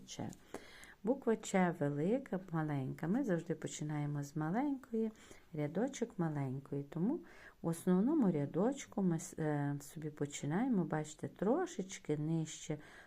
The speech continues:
носик робимо від верхнього до, до, е, рядочка основного ря-, лінієчки. Тягнемо в такий пряменький, малесенький такий робимо човник.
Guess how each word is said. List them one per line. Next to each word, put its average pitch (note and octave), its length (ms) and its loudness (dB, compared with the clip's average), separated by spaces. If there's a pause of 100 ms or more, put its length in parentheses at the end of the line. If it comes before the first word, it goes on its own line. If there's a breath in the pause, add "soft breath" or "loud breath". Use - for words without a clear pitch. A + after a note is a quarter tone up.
(140 loud breath)
носик D3 560 0
робимо C#3 640 0 (160)
від D3 360 -2 (100)
верхнього C#3 640 0
до, C#3 140 0
до, C#3 120 -2
е, C#3 520 0
рядочка C#3 580 0
основного A3 520 2
ря-, A#3+ 360 2
лінієчки. A#3 800 0 (560 loud breath)
Тягнемо B3 760 6
в F3+ 60 0
такий F3+ 260 -2
пряменький, E3 920 2
малесенький C4+ 1300 4
такий E3 460 -2 (420 loud breath)
робимо D3+ 680 2 (1400)
човник. E3 800 4